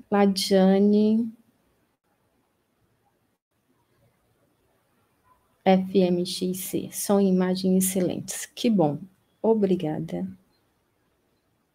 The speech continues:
Pessoal, não esqueçam de, de compartilhar, tá? E como eu sempre peço, o pessoal do Facebook, da minha página,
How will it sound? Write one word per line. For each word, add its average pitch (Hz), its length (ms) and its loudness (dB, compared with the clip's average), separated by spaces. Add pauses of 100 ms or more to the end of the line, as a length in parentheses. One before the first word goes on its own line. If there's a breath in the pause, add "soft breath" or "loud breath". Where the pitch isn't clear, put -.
(2250)
Pessoal, 254 380 6
não 226 220 6
esqueçam 226 1000 2
de, 220 440 0
de 196 180 -2
compartilhar, 202 1000 2
tá? 196 300 4
E 185 300 2
como 185 220 2
eu 180 60 -2
sempre 180 340 -6
peço, 175 380 -6
o 190 60 -10
pessoal 185 400 -2
do 190 240 2
Facebook, - 880 -6
da 185 100 2
minha 190 260 2
página, 190 640 -4